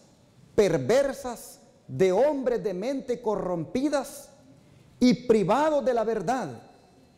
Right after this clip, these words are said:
que tienen la piedad por ganancia. Apártate de los tales".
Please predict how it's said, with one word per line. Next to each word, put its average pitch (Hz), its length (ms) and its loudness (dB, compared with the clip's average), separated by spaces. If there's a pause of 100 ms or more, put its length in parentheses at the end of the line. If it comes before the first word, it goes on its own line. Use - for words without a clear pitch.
(120)
que 196 180 6
tienen 277 640 -2
la 220 220 -2
piedad 240 560 -2 (480)
por 220 260 4
ganancia. 185 720 -4 (480)
Apártate 135 1000 -2 (100)
de 117 240 -2
los 123 300 -4
tales". - 640 -12